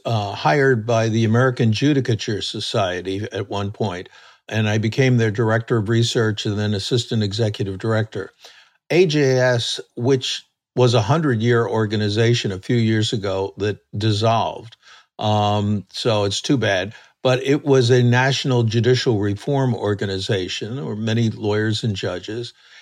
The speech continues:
And one of the judicial reform measures was to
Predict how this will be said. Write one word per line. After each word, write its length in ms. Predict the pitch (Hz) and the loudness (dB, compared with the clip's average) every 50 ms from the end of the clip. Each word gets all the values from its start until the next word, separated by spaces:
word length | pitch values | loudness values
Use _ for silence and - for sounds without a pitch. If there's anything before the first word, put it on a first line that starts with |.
| - - _ _ _ _ - | -20 -20 _ _ _ _ -4
And 560 | - 139 135 135 135 135 135 127 131 127 - - | 0 2 2 4 4 4 4 4 2 0 -2 -4
one 480 | - 127 120 110 107 117 127 143 170 180 | -4 -4 -2 0 0 2 2 2 2 2
of 240 | 170 156 139 127 120 | 2 2 2 2 4
the 380 | 131 131 127 127 131 127 120 | 4 4 6 4 2 2 0
judicial 500 | 104 107 117 127 131 131 127 - 143 127 | -2 0 0 2 4 4 4 4 2 2
reform 500 | 113 117 120 117 - - 143 160 180 151 | 2 4 2 2 0 -2 -4 -2 0 0
measures 640 | 110 98 87 92 90 - 110 101 113 131 123 - - | 0 -2 -2 -4 -6 -6 -8 -6 -6 -6 -6 -8 -8
was 600 | - - 117 113 113 117 113 113 113 104 - - | -8 -4 -2 0 0 0 0 -2 -2 -2 -4 -6
to 520 | - - - 127 123 123 120 117 117 120 | -6 -2 0 2 4 4 4 4 2 0